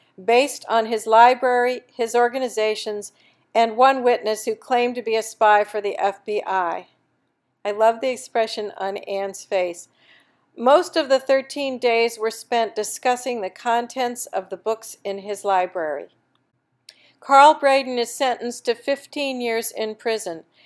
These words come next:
The jury deliberated for three hours trying to decide whether he should be sentenced to fifteen years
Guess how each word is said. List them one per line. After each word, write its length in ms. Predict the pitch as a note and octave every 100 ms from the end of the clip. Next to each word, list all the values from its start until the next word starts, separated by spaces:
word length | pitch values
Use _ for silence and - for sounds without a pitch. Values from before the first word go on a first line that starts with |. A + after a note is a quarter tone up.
| _ _ _
The 80 | A#3+
jury 360 | A#3 C#4 D4+ D#4
deliberated 720 | C#4 B3+ B3 B3 A#3+ A#3 A3+
for 160 | - A#3
three 320 | - C4+ C4
hours 460 | A#3 A3+ G#3+ G#3+
trying 400 | - B3+ A#3 A#3+
to 80 | A#3+
decide 540 | G#3+ - B3 G#3+ G#3+ G3+
whether 240 | G3+ G#3+
he 100 | A3+
should 220 | - A3+
be 100 | A3+
sentenced 480 | - B3 A3 G#3 -
to 80 | G3+
fifteen 580 | - G#3+ - C#4 C4 B3
years 360 | A#3+ A#3 A#3